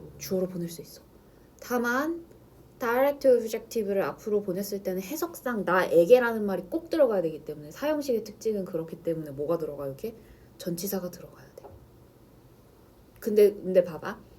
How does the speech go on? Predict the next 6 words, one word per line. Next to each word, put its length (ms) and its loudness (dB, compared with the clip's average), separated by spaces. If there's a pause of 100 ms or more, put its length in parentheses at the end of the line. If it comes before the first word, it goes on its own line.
(320)
선생님이 400 0
아까 220 -4
"해석을 500 -2
해봐"라고 580 2
하기는 360 -4
했잖아. 680 -8